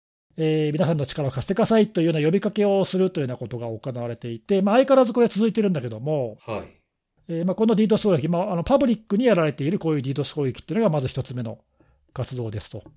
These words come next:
Speaker 1: まあ、六月の上旬までに、なんか数えたらしいんだけど、六百六十以上の、まあ、ターゲットが指定されてましたと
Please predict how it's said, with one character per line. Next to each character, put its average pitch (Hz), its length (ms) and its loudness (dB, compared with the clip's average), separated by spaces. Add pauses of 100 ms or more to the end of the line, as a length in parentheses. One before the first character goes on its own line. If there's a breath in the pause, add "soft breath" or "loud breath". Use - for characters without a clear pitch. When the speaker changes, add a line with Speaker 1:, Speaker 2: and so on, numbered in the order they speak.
(840)
Speaker 1:
ま 202 120 4
あ、 - 20 4
六 185 200 2
月 247 180 2
の 247 120 4
上 214 220 4
旬 254 640 0
ま 214 140 2
で 170 180 0
に、 143 400 -2
な 180 80 0
ん 156 40 2
か - 60 -10 (100)
数 226 80 2
え 226 60 2
た 143 140 -4 (120)
ら 127 100 -2
し 143 80 0
い - 20 0
ん 120 40 -4
だ 113 80 -6
け 113 60 -8
ど、 113 40 -6
六 147 220 -2
百 247 220 0
六 233 280 0
十 220 500 2
以 214 100 0
上 170 200 0
の、 131 80 -4
ま 127 80 -4
あ、 - 20 -14
タ 151 120 -2
ー 147 80 2
ゲ 127 100 -4
ッ - 20 -2
ト - 180 -10
が 120 100 -6
指 - 140 -10
定 127 140 -6
さ 123 100 -4
れ 120 60 -4
て 123 120 -10
ま 117 100 -8
し - 40 -14
た 117 120 -12
と 104 200 -18